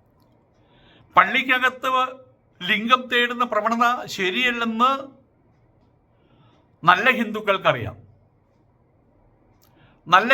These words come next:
ഹിന്ദുക്കളിൽ നല്ലവനായിട്ടുള്ള എനിക്കും അറിയാം. പലപ്പോഴായിട്ട് പറഞ്ഞതാണ്, മുപ്പത്തിമുക്കോടി ദേവതകൾ ഈ ലോകത്തിലുണ്ട്. ഏതാ? ഹിന്ദുക്കൾക്ക് മുപ്പത്തിമുക്കോടി. അപ്പം ഇത്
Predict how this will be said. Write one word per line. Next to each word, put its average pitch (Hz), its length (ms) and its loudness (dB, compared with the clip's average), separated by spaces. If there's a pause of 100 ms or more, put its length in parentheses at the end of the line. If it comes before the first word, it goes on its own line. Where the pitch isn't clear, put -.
ഹിന്ദുക്കളിൽ 247 480 -2 (100)
നല്ലവനായിട്ടുള്ള 240 640 2 (100)
എനിക്കും 214 380 -2
അറിയാം. 139 260 -2 (960)
പലപ്പോഴായിട്ട് 233 520 2
പറഞ്ഞതാണ്, 208 500 0 (1800)
മുപ്പത്തിമുക്കോടി 240 720 0 (120)
ദേവതകൾ 233 380 2 (100)
ഈ - 100 -4
ലോകത്തിലുണ്ട്. 214 480 -2 (680)
ഏതാ? 190 140 6 (180)
ഹിന്ദുക്കൾക്ക് 165 560 -2 (180)
മുപ്പത്തിമുക്കോടി. 175 840 -4 (720)
അപ്പം 175 180 4
ഇത് 233 80 2